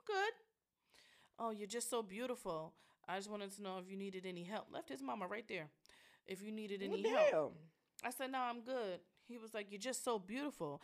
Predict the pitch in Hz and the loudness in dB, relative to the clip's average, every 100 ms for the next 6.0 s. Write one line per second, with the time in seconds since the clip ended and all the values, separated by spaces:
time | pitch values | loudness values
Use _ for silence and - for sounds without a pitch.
0 | - - 202 208 247 247 233 247 214 226 | -14 -6 -2 0 0 2 0 2 0 0
1 | 208 208 214 - 208 233 214 180 196 208 | -2 0 -4 -4 -2 -2 -2 -4 -2 -6
2 | 196 196 208 - 220 175 143 127 - 170 | -4 -4 -6 -4 -6 -6 -10 -14 -12 -2
3 | 190 180 143 - _ _ _ - _ _ | 4 4 2 -8 _ _ _ -20 _ _
4 | _ _ _ _ _ _ _ - 131 113 | _ _ _ _ _ _ _ -10 -10 -10
5 | 127 - 262 240 208 175 147 127 143 127 | -12 -4 -2 0 0 2 2 2 0 -2